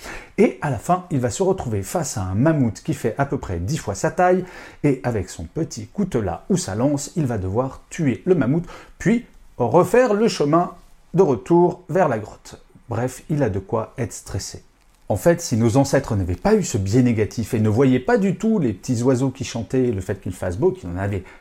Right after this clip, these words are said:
rien à faire, c'est ça qui a garanti sa survie et que nous sommes aujourd'hui sur Terre. Donc soyons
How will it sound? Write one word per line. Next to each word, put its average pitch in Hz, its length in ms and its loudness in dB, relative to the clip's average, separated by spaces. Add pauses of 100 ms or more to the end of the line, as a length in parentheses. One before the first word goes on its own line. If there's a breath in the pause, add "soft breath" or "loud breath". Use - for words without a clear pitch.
(120)
rien 135 260 0
à 107 80 0
faire, 107 280 -10
c'est 120 140 -6
ça 104 300 -6
qui - 140 -10
a 101 100 -6
garanti 104 500 -4
sa 98 140 -6
survie 117 440 -2 (340 loud breath)
et 233 200 4
que - 120 2
nous 147 160 6
sommes 131 400 2
aujourd'hui 139 400 4
sur - 240 -6
Terre. 110 260 -8
Donc 180 240 2
soyons 151 380 2